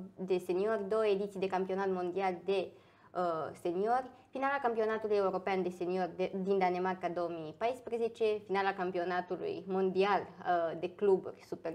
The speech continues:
Globe și finala Cupei E H F din două mii șaisprezece, foarte multe, într-adevăr. Și ați întâlnit o mulțime de tineri, uh, pe care i-ați văzut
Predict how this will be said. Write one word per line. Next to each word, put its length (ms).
Globe 340
și 120
finala 520
Cupei 480
E 80
H 180
F 60
din 140
două 140
mii 100
șaisprezece, 720
foarte 360
multe, 300
într-adevăr. 680
Și 200
ați 220
întâlnit 400
o 80
mulțime 360
de 100
tineri, 420
uh, 360
pe 60
care 180
i-ați 180
văzut 300